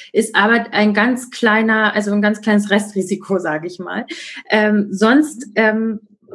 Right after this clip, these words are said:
wir sind ja auch ein babyfreundliches, stillfreundliches Krankenhaus. Wir versuchen schon, dass die Kinder nach O P sehr schnell an der Brust sind, dass wir dieses Zeitfenster von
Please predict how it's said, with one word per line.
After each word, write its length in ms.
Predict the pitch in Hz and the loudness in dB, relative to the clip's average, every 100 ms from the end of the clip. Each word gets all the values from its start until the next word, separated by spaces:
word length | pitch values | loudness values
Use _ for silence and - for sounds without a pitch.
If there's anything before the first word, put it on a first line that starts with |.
| - - - | -16 -16 -10
wir 500 | 196 247 262 240 - | 0 4 4 4 0
sind 240 | 196 240 233 | 0 2 2
ja 140 | 220 | 2
auch 60 | 220 | 0
ein 160 | 202 | 0
babyfreundliches, 760 | 208 254 247 - 233 226 220 233 | 0 -2 -4 -2 -2 -2 -2 -2
stillfreundliches 720 | - 226 - 220 208 202 208 | 2 0 0 -4 -2 -4 -6
Krankenhaus. 440 | - 214 240 233 233 | -4 -2 0 -2 -2
Wir 80 | |
versuchen 380 | 214 220 220 220 | 0 0 0 0
schon, 360 | 208 226 240 262 - - - | 0 2 0 -2 -10 -16 -4
dass 180 | 214 | -4
die 220 | - 214 208 | -2 -4 0
Kinder 640 | 285 285 285 220 208 - - - | 2 4 6 4 2 -4 -12 -8
nach 300 | - 220 240 | 0 2 2
O 80 | 208 | -2
P 440 | 214 - 240 262 269 - _ | -6 -4 0 0 -2 -10 _
sehr 300 | 190 240 262 | 2 2 2
schnell 440 | - 233 226 220 - | 0 0 0 0 -2
an 120 | 214 | -2
der 120 | 220 | -2
Brust 360 | 208 214 - - | -4 -8 -8 -4
sind, 280 | 214 185 | -2 0
dass 180 | 185 190 | -4 -6
wir 80 | 202 | -4
dieses 440 | 208 202 202 208 | -2 0 0 -2
Zeitfenster 800 | - 214 254 - 277 269 269 269 269 | -4 -4 -4 0 2 2 2 0 0
von 220 | 233 220 | -2 -2